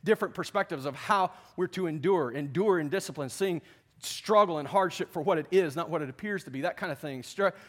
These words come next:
remembering those who remind us of God's faithfulness, right? We're enduring in these things. Enduring with our eyes on Jesus, remembering that, that he's done for us what we couldn't do for ourselves. And so in this way, we,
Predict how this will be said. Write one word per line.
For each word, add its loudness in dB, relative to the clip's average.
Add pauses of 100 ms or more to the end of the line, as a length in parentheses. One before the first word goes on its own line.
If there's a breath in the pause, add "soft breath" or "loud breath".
remembering 6
those 4
who 0
remind 0
us -4
of -4
God's -4
faithfulness, -4
right? 0
We're -2
enduring 0
in -6
these -6
things. -4 (260 loud breath)
Enduring 4
with 2
our 6
eyes 4
on 6
Jesus, -4
remembering 0
that, -2 (300 loud breath)
that 2
he's 2
done 4
for 0
us 0
what 0
we -2
couldn't -2
do -8
for -4
ourselves. -4 (720)
And -8
so 4
in 0
this -2
way, 4
we, -4